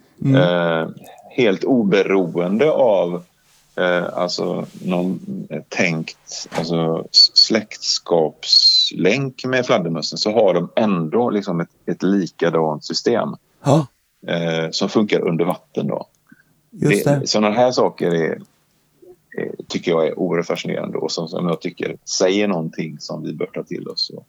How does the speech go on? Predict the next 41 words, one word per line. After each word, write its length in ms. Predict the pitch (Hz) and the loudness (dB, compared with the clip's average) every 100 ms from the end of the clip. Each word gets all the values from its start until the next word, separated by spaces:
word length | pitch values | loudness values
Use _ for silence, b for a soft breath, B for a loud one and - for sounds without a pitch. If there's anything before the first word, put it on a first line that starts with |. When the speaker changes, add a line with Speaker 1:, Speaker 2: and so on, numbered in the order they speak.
| - | -12
Speaker 2:
reflektera 380 | - - - - | -12 -12 -12 -12
över. 120 | - - | -10 -2
Speaker 1:
Och 140 | 156 | 2
det 60 | 147 | 2
är 40 | |
klart, 180 | 147 147 | 4 2
det 100 | 143 | 2
finns 220 | 143 139 | 2 4
ingen, 360 | 170 143 131 131 | 4 6 6 4
eh, 100 | 131 | 4
koppling 520 | - 151 - 113 127 | 2 -2 0 0 4
mellan 460 | 147 156 151 147 151 | 4 6 4 4 2
de 140 | 147 | 4
här 100 | 127 | 2
två 400 | - 165 127 127 123 _ _ B B B B | 4 4 4 2 -4 _ _ B B B B
djurgrupperna 600 | 147 147 120 123 - 135 | 4 6 6 4 4 2
heller 220 | 117 127 | 4 4
då, 80 | 170 - | 4 4
eller? 260 | 110 143 160 _ _ B B - | 2 2 2 _ _ B B 0
Speaker 2:
Ja, 440 | 123 123 101 95 | 4 4 4 2
jo, 220 | 98 90 | 0 0
alltså, 300 | 82 - 85 - | -4 -4 -6 -4
evolutionärt 540 | 101 85 92 90 123 - | -4 -2 -2 0 0 0
så 140 | 104 | 0
har 100 | 120 | 2
ju 100 | 113 | 2
allting, 480 | 101 117 139 107 98 | 0 -2 -6 -4 -6
är 260 | 98 95 | -8 -8
ju 100 | 98 90 | -2 0
allting 280 | - 135 | 0 -2
ihopkopplat. 640 | 110 113 - 87 - 57 - - - | 0 -2 -2 -4 -2 -4 -4 -18 -4
Speaker 1:
Ja. 180 | 87 160 | 2 4
Speaker 2:
Eh, 80 | 85 - | 2 -2
men, 320 | 95 95 92 | 2 2 2
men 160 | 98 101 | 0 2
just 280 | 107 92 - | 2 0 0
vad 100 | 98 | 2
gäller 180 | 92 92 | 2 0
de 80 | 92 | 0
här 120 | 87 | -4
systemen 720 | 90 - 90 76 85 127 | -6 -2 0 0 -2 -4